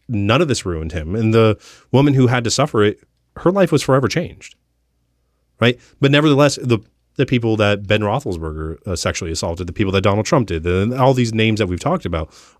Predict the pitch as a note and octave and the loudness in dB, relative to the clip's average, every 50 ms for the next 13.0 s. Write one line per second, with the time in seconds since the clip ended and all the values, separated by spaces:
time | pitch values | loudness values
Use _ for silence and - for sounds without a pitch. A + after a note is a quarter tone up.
0 | _ - A#2 C#3 E3 D#3 D3 - - A#2+ G#2+ G2 G#2 G#2 G2 G2 F#2+ F#2 F2+ F2 | _ 0 2 2 2 2 0 -2 -2 -2 -2 0 -2 0 0 0 0 0 -2 -2
1 | E2 - - G2 - - - A2 A#2 C#3+ D3+ D3 - - - E2+ D2+ D2+ D#2 E2 | -2 -4 -8 -8 -8 -4 -4 -2 0 2 0 0 0 -2 -4 -4 -4 -4 -6 -6
2 | - - _ _ _ - - _ _ _ _ - A2+ G#2+ - B2 A2+ G#2+ G#2+ G#2 | -8 -10 _ _ _ -20 -20 _ _ _ _ -2 -2 0 2 0 0 0 0 0
3 | G#2 G2+ F#2+ E2+ F2 F2 F#2+ G2+ G#2 A2+ A2 A#2 A#2 A#2+ - E2+ D2+ D#2 D#2+ E2 | 0 -2 -2 -2 -2 -2 -2 -2 -2 -4 -4 -4 -4 -4 -4 -4 -6 -6 -6 -4
4 | F2 F#2 F#2 F#2+ F#2+ _ - C3+ B2 - A2+ G#2 G2+ G2+ G2 G#2+ G#2 F#2+ - A2+ | -4 -2 -4 -4 -6 _ -12 -8 -2 0 0 0 0 -2 -2 -2 -2 -2 -2 0
5 | G#2+ G#2+ G#2+ - G#2+ G#2+ G2+ G#2+ F#2 F#2+ G#2 B2 C#3+ G3 D3 D#2+ D#2 D#2 - _ | 0 0 -2 -2 -4 -4 -2 -2 -2 -2 -2 0 0 0 -2 -4 -8 -12 -14 _
6 | _ - - - - - C3+ C#3 D3+ E3+ F3 G3 G#3+ G#3+ D#3+ D#3 A3+ B3+ C#3+ F#2 | _ -20 -20 -12 -4 -2 0 2 2 2 2 2 4 4 4 2 2 2 2 2
7 | F2+ E2 E2 D#2+ - E2+ D#2+ E2 F2 G#2 A#2+ C#3 C#3+ - - D3+ C3 C#3+ D#3 F3 | 2 -2 -2 -2 -4 -4 -2 -2 0 0 0 0 0 -2 0 2 4 4 6 4
8 | E3 C3+ A#2+ G#2+ A2+ C3 B2 A#2+ A2+ - - A#2 A#2 F3 F3+ G#2+ - F#2 F2 F2+ | 4 2 2 0 0 0 0 0 0 0 2 2 2 2 2 0 -2 -4 -4 0
9 | G#2 E3 C#3 F2 D#2+ E2 E2+ F2 E2+ D#2+ _ - - _ _ - C3+ - - A3+ | 0 0 0 0 -2 -4 -2 -4 -4 -4 _ -18 -20 _ _ 0 0 2 2 0
10 | G#3+ G#3+ C#3+ C#3 D#3 F#3+ D#3 C#3+ C3 B2+ C3+ C3+ D3 D3+ - - - A3+ A3 G#3 | 0 2 2 2 2 2 2 2 2 0 2 2 2 2 2 4 2 2 2 2
11 | D3 G#2 G#2 F#2 F2+ F2 E2 F2+ E2+ E2+ - G#2+ G2+ G#2+ A2+ A#2 B2 D#3 A3 A3 | -2 -2 -2 -2 -2 -2 -4 -4 -6 -6 -6 -6 -4 -2 0 2 4 4 4 4
12 | G3 C3 G#2+ G2 - - F2+ F2 D#2+ - F2+ F2 E2 E2 E2 F2 F#2 F#2 F#2 - | 2 0 -2 -4 -4 -4 -6 -8 -8 -8 -8 -8 -6 -6 -4 -4 -4 -6 -6 -8